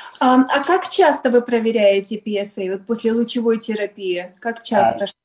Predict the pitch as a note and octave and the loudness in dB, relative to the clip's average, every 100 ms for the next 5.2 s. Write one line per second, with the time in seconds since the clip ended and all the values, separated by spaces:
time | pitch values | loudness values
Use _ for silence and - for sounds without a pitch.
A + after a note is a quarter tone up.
0 | _ _ _ _ _ D#3+ D3 C#3+ C#3 D3+ | _ _ _ _ _ -2 2 4 4 2
1 | C#3 C3+ C#3 C3+ C#3+ A#2 B2+ B2 - B2+ | 2 2 2 -2 -4 -10 -12 -12 -8 -8
2 | - F3 - B2 - A2 A#2 A#2 - A2 | -8 -12 -12 -14 -14 -14 -12 -14 -16 -14
3 | G#2+ A2 A2 - _ A2 G#2+ G#2 _ _ | -12 -12 -14 -18 _ -12 -12 -12 _ _
4 | - G#2 G#2+ G#2+ G2+ G2 G#2 _ A2 - | -12 -10 -10 -12 -14 -18 -20 _ -16 -14
5 | G2+ | -20